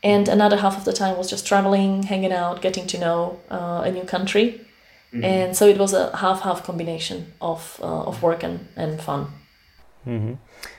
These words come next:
Speaker 3: When, when would you recommend people to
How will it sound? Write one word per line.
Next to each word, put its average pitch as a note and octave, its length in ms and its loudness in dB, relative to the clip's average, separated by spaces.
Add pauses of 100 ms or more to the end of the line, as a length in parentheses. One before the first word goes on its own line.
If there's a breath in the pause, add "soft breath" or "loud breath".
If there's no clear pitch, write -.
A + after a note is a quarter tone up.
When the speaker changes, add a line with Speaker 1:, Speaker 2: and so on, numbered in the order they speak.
(140 loud breath)
Speaker 3:
When, F3 420 2
when A3+ 200 2
would G#3 140 2
you G3 100 2
recommend D#3+ 580 4
people C3+ 400 0
to A#2 720 -2